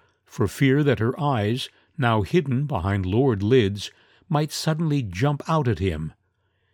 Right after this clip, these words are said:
He sat very still, not daring to make the faintest sound,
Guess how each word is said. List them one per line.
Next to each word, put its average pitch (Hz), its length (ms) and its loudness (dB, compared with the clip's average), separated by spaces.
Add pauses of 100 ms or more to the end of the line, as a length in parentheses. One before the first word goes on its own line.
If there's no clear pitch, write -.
(500)
He 147 160 -2
sat 165 280 -2
very 147 300 0
still, 117 600 -2 (280)
not 120 260 -2
daring 127 360 2
to 110 100 0
make 113 240 0
the 113 140 -2
faintest 135 520 -2
sound, 90 600 -4